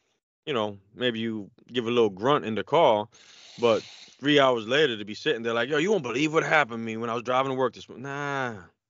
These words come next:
you already paid for that. Like, it's three hours later. Don't nobody care what happened to you on your way to work. Like, why you, why you bringing that up now?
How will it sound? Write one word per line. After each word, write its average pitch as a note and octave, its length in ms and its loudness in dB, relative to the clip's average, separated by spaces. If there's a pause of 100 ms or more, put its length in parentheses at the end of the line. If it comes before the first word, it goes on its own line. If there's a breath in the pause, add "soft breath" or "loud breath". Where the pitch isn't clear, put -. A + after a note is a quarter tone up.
(120)
you A#2 100 -6
already D3 160 -2
paid F3+ 280 0
for B2+ 120 -2
that. F#2+ 340 -4
Like, A2 360 -4 (360 soft breath)
it's B2 120 -2
three E3 180 4
hours D3 280 6
later. E3 220 4
Don't C#3+ 140 -2
nobody D3+ 260 0
care G#3 260 -2
what D3 120 0
happened G2 280 0
to G#2+ 80 -10
you G#2 100 -4
on G2 120 -6
your G2 80 -6
way G#2 160 0
to F2+ 60 -6
work. F2+ 340 -4
Like, G2+ 160 -2
why A#2+ 160 4
you, D3+ 160 0
why C3+ 120 4
you C#3 100 0
bringing C#3+ 200 0
that C#3 140 4
up C#3 100 2
now? D#3+ 280 -2